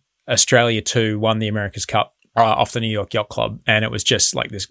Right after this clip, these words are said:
greatest, most magnificent, humongous thing. He'd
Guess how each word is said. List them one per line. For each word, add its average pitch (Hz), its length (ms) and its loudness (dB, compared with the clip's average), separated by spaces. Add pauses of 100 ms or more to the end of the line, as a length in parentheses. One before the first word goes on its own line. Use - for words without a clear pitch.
greatest, 107 360 0
most 104 220 -6
magnificent, 110 840 -4
humongous 107 520 -2
thing. 110 260 -8 (500)
He'd 123 280 2